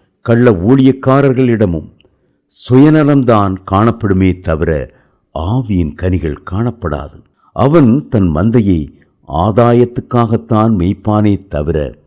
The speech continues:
ஆடுகளுக்காக ஜீவனை கொடுப்பதில்லை. அன்றைக்கு இயேசு கிறிஸ்துவினுடைய நாட்களில் அநேக பரிசேயர்கள், சதுசேயர்கள்,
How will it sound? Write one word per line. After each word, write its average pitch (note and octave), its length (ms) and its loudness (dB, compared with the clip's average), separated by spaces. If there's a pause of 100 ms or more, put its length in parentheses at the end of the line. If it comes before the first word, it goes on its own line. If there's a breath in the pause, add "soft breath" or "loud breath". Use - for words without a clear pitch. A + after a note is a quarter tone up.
(120)
ஆடுகளுக்காக G2+ 1040 -2 (100)
ஜீவனை C3 420 2 (100)
கொடுப்பதில்லை. C#3 600 -2 (340)
அன்றைக்கு C#3+ 640 0 (280)
இயேசு C#3 500 0
கிறிஸ்துவினுடைய C3 540 0
நாட்களில் D#2+ 580 -4 (120)
அநேக B2 520 2
பரிசேயர்கள், F#2 880 -2 (420)
சதுசேயர்கள், G2+ 840 0